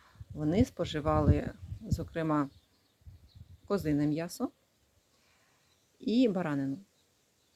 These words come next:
А, але чим, ну, от ближче сюди до України, вже от від, від Ольвії, чим далі сюди до сільськогосподарської слуги, о, вибачаюсь, округи,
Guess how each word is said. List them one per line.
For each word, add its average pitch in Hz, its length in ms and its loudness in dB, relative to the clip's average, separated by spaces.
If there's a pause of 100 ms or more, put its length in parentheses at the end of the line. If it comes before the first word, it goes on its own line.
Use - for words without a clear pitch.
(1200)
А, 156 560 -2
але 185 520 4
чим, - 420 -2
ну, 156 260 -2
от 147 160 -2
ближче 160 420 -2
сюди 151 320 -4
до 147 160 -4
України, 196 580 2
вже 147 340 -2
от - 280 -8
від, 147 260 -8 (280)
від 156 200 -6
Ольвії, 151 360 -2
чим 151 220 -4
далі 143 340 -4 (560)
сюди 151 380 -4
до 147 80 -8
сільськогосподарської 147 840 -8
слуги, 147 300 -12
о, 127 920 -14 (160)
вибачаюсь, 147 600 -8
округи, 151 460 -6